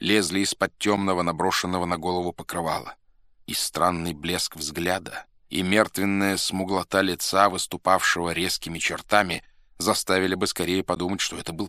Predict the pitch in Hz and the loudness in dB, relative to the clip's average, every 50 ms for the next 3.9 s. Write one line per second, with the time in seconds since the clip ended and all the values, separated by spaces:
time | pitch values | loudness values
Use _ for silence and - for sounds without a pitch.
0 | - - - 123 147 135 92 85 - - - - - - - - - - - _ | -8 -4 -2 -2 -2 -2 -2 -6 -6 -8 -10 -12 -14 -14 -16 -20 -20 -20 -20 _
1 | _ _ _ _ _ _ _ _ _ _ - - - 95 104 101 - - - - | _ _ _ _ _ _ _ _ _ _ -10 -2 0 2 2 2 0 0 -2 0
2 | 92 87 - 101 107 98 - - 95 90 87 87 95 95 92 87 87 87 92 92 | -2 0 0 -2 -2 -2 -2 -2 -2 0 0 0 2 2 2 0 0 0 0 0
3 | - 101 101 92 - - - - - - - - - - 104 104 90 | 0 0 0 0 0 -2 -4 -4 -2 0 0 2 4 4 4 4 4